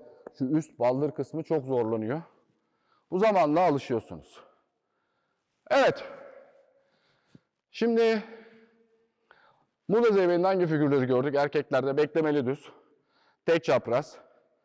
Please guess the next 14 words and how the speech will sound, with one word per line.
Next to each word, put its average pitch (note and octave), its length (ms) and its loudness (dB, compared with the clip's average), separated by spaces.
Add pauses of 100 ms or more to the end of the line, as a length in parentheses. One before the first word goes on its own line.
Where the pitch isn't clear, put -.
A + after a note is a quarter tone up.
(540)
diz E3 180 0
vurma. G2+ 320 -4 (1080)
Kadınlarda F#3 840 2 (140)
kollu D#3+ 340 2
düz, D3+ 300 -4 (760)
tek E3+ 200 0
çapraz, D#3 600 0 (640)
tek E3+ 280 0
diz, F3+ 340 -2 (680)
çift - 280 -4
diz. - 240 -20 (1800)
Şimdi A#3+ 360 2 (920)
gelelim G3 480 2 (1080)
erkeklerin D3+ 920 0